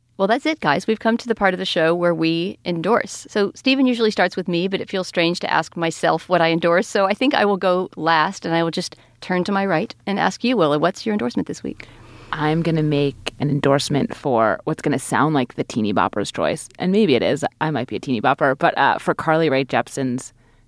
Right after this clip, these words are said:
Speaker 2: new record called Emotion, <laughs> um, that has, like, dots between those letters. Uh,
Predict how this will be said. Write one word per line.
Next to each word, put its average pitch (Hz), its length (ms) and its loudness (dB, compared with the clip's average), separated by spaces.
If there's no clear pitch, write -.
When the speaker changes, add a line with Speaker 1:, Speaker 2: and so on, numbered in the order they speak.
Speaker 2:
new 123 400 2
record 113 380 -2
called 117 360 0
Emotion, 135 1400 0
<laughs> - 200 0
um, 208 400 2
that 220 100 2
has, 202 120 0
like, 156 160 0
dots 117 260 0
between 135 420 -4
those 101 220 -4
letters. - 360 -2
Uh, 170 260 2